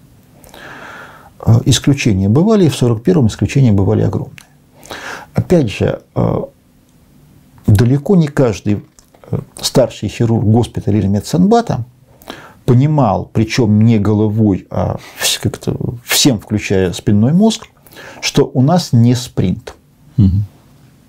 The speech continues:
Speaker 1: Задача не обеспечить максимальную производительность в ближайшие трое, четверо, пятеро суток. Задача обеспечить ровную производительность в ближайшие четыре года.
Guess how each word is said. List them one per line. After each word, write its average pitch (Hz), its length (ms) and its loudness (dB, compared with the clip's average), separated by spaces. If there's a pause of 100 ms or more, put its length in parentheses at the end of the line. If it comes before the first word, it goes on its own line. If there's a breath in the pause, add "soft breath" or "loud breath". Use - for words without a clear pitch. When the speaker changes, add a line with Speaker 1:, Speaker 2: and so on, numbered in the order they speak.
(240)
Speaker 1:
Задача 127 640 0
не 113 240 2
обеспечить 147 640 -2
максимальную 110 720 2
производительность 104 920 -2
в 90 80 2
ближайшие 98 640 0
трое, 92 380 -2
четверо, - 500 -4
пятеро - 460 -4
суток. - 500 -4 (1120 loud breath)
Задача 156 500 0
обеспечить 113 600 -2
ровную 104 460 0
производительность 175 880 0
в 113 100 2
ближайшие 135 680 0
четыре - 360 -2
года. - 340 -10